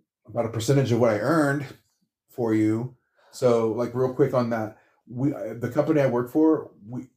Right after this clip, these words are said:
if you make your sales plan, depending on how much you make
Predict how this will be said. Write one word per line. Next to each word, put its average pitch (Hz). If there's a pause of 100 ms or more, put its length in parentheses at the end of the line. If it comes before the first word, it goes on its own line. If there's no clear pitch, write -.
if 123
you 139
make 139
your 165
sales 156
plan, 95 (640)
depending 135
on 117
how 127
much 151
you 170
make 165